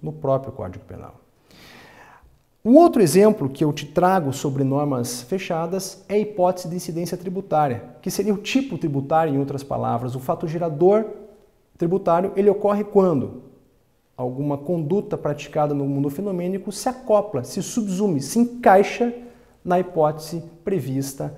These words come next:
na norma tributária. Por exemplo, o imposto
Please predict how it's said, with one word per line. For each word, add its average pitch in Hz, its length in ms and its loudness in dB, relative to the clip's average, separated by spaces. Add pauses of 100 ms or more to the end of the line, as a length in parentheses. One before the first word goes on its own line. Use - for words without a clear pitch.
(200)
na 156 180 -2
norma 123 380 0
tributária. 123 640 -6 (460)
Por 220 180 10
exemplo, 165 520 0 (640)
o 165 160 -2
imposto 220 800 2